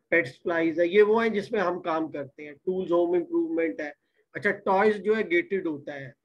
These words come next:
बताऊंगा मैं gated क्या है, games है, ये videos, games वगैरह में हम नहीं जाते। अच्छा, gate पे भी, गेटेड पे भी हम जा सकते हैं, और gated पे ungate करना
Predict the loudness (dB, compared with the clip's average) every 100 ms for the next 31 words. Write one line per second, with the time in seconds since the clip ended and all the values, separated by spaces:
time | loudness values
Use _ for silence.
0 | -14 -12 -6 -2 0 0 0 -2 -4 -6
1 | -10 -10 -12 -10 -8 -4 -4 -2 -2 -4
2 | -8 _ _ _ _ _ _ _ _ _
3 | _ _ -2 2 4 6 6 6 4 2
4 | 2 0 0 0 0 0 -2 -2 -2 -4
5 | -8 -10 -14 -16 _ _ -20 -20 -6 0
6 | 2 4 2 0 _ 0 0 -2 -2 0
7 | 0 -4 -4 -4 -2 -2 -4 -4 -6 -10
8 | -4 -4 -2 -2 -2 -4 -2 0 0 0
9 | -2 -2 2 2 0 -4 -2 -2 -4 -8